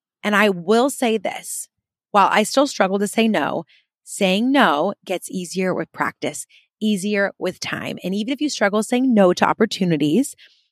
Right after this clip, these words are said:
first just practice giving yourself time and space to pause. Don't let your gut reaction, your first instinct to say yes, right?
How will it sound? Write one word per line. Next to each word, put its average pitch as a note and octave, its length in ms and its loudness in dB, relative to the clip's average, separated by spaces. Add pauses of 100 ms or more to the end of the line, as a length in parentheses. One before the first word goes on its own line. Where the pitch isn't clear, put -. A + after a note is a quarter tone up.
(160)
first C4+ 280 2
just - 200 -4
practice E3+ 420 -2
giving F3 260 -2
yourself G3 420 -2
time D#3 300 -4
and E3 100 -4
space - 320 -6
to - 120 -10
pause. - 460 -8 (460)
Don't G3+ 200 2
let B3 140 0
your A3 120 -2
gut F3 400 0 (320)
reaction, D#3 420 2
your D#3 140 0
first - 400 -2
instinct - 380 -8
to F3 60 -12
say E3 140 -6
yes, - 520 -8
right? F3+ 200 0